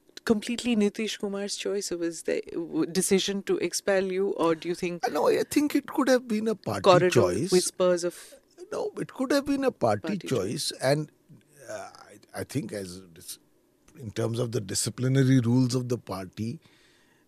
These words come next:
Speaker 2: they felt it appropriate
Speaker 1: And then
Speaker 2: to expel us.
Speaker 1: why did you immediately go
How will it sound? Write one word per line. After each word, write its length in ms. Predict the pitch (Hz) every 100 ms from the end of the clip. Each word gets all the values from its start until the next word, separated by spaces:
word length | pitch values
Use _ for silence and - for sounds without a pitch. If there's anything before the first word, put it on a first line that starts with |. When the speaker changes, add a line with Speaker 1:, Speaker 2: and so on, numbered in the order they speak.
| - 156
Speaker 2:
they 80 |
felt 340 | 180 208 302 339
it 140 | -
appropriate 480 | - - 175 151 185
Speaker 1:
And 100 | 285
then 80 | 330
Speaker 2:
to 20 | 190
expel 460 | 170 - 208 202
us. 160 | - - 196
Speaker 1:
why 160 | 233 262
did 180 | 302 240
you 160 | 262 262 214
immediately 760 | 196 208 202 196 180 - 175
go 220 | 160 175